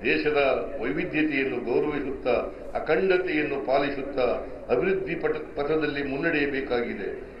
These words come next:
ಎಲ್ಲರಿಗೂ ಸಾಮಾಜಿಕ ಹಾಗೂ ಆರ್ಥಿಕ ಸ್ವಾತಂತ್ರ್ಯ ದೊರಕಿಸುವ ಮೂಲಕ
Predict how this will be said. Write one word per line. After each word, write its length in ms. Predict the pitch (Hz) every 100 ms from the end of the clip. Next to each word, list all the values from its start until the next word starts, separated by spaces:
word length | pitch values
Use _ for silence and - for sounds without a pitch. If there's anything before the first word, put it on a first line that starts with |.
| -
ಎಲ್ಲರಿಗೂ 760 | 104 127 139 139 160 180 - - - -
ಸಾಮಾಜಿಕ 840 | 120 135 143 139 131 123 117 -
ಹಾಗೂ 280 | 113 120 120
ಆರ್ಥಿಕ 480 | 165 - - 131 117
ಸ್ವಾತಂತ್ರ್ಯ 500 | 120 135 156 151 135
ದೊರಕಿಸುವ 460 | 127 127 123 131 123
ಮೂಲಕ 420 | 117 147 165